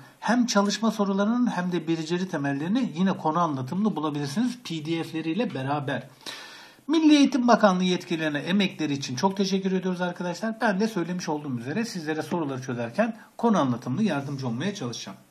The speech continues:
Bismillah der ki birinci soru. Bu işlemin sonucu nedir? Güzel. Arkadaşlar biz yedinci testte ne yaptık? Bol bol bunları zaten antrenmanını yaptık.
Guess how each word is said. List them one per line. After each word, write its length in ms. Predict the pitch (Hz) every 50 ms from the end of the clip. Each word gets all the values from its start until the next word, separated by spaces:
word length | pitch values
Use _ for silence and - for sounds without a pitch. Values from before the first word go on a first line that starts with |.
| _ _
Bismillah 540 | 294 311 - - 226 233 233 254 247 - -
der 220 | 247 240 220 196 -
ki 120 | 208 185
birinci 240 | 185 180 185 180 175
soru. 320 | - 175 156 131 117 - - - - - - - - - - - - - - - - - - _ _ _ _ _ _ _ _ -
Bu 120 | 302 339 320
işlemin 420 | 262 202 - - 185 170 170 160
sonucu 440 | - - 165 160 190 190 233 240 214
nedir? 420 | 180 151 143 135 - - - - - - _ _ _ _ _ _ _
Güzel. 480 | 180 202 185 202 202 180 151 135 143 -
Arkadaşlar 720 | - 190 208 202 - 233 226 240 233 - - 277 254 220 208
biz 220 | 277 247 190 190
yedinci 520 | 208 226 208 254 285 285 247 262 269 240 -
testte 400 | 208 208 196 196 - 233 226 233
ne 40 |
yaptık? 380 | 269 240 180 - - - 262 180 151 143 143
Bol 360 | 202 247 262 240 220 202 170
bol 300 | 156 156 151 139 139 143
bunları 640 | 175 220 202 175 165 170 175 190 262 302 285 269 - - - - - - - - _ _ _ _ _ - _ - -
zaten 300 | - - - 127 175 170
antrenmanını 920 | 160 180 196 196 185 - 160 151 147 147 147 143 143 143 185 226 233 233
yaptık. 400 | 214 190 156 147 123 - 160 127